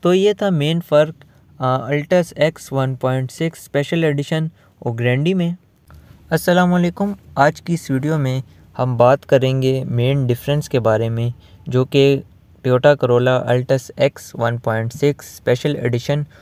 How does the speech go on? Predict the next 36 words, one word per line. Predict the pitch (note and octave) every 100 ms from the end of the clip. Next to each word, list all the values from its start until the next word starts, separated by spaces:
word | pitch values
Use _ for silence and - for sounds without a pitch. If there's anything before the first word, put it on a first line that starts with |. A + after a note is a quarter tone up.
| - -
और | A#2
Grandi | A#2+ A#2 C#3 D#3
का | D3
है। | C#3+ C3+ - - - -
इस | D#3+
वक्त | E3+ E3+ E3+ -
Altus | C#3+ D3 E3+ -
एक्स | C#3+ D3+ -
वन | C3+ B2+
पॉइंट | B2 B2 B2
सिक्स | - C#3+ -
स्पेशल | - B2+ D3 C#3
एडिशन | B2+ B2 C3+
हमारे | B2+ A2 A2 A#2+
पास | A#2 -
मौजूद | A2 A2 C#3+ D3
है, | B2+ B2
दो | A#2
हज़ार | A2+ A2 G#2+
बाईस | A2 C3 -
का | B2
मॉडल | G#2+ A2+ C#3+
है। | C#3+ C3 - _ - _ _ _ _ -
तो | C#3 C#3 C#3+ - -
हम | C#3+ D#3
इस | -
वीडियो | C#3+ D#3+ E3+
में, | D3+ D3 C#3 - _ B2
अ, | B2
मेन | B2 C#3+ D#3
फ़र्क | - D3+ D#3+
के | D3
बारे | B2 B2
में | C#3 C3
बात | A2+ A#2+ -
करेंगे। | C#3+ C3 C3